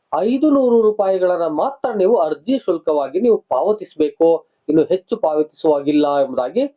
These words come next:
ಇಲ್ಲೇ ಕೂಡ ಅದನ್ನ ನೋಟ್ ಮಾಡಿ ಹೇಳ್ಬಿಟ್ಟಿದ್ದಾರೆ. ಇಷ್ಟು ನೀವು ಎಲ್ಲ ರಿಜಿಸ್ಟರ್ ಮಾಡಿ ಹಾಕಿದರೆ ನಂತರದಲ್ಲಿ ಈ ಮಹಾನಗರ ಪಾಲಿಕೆಯಿಂದ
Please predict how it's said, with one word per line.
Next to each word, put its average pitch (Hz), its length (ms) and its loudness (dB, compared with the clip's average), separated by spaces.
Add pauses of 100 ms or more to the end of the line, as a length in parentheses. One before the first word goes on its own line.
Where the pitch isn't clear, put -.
(260)
ಇಲ್ಲೇ 214 360 0
ಕೂಡ 160 280 2
ಅದನ್ನ 156 280 -2
ನೋಟ್ 147 360 0
ಮಾಡಿ 131 360 -2
ಹೇಳ್ಬಿಟ್ಟಿದ್ದಾರೆ. 139 680 -6 (160)
ಇಷ್ಟು 330 340 -2
ನೀವು 262 340 0
ಎಲ್ಲ 196 380 -2
ರಿಜಿಸ್ಟರ್ 208 500 -2
ಮಾಡಿ 202 440 2
ಹಾಕಿದರೆ 147 760 -4 (560)
ನಂತರದಲ್ಲಿ 208 840 0 (440)
ಈ 262 100 0
ಮಹಾನಗರ 240 680 -2
ಪಾಲಿಕೆಯಿಂದ 185 720 -2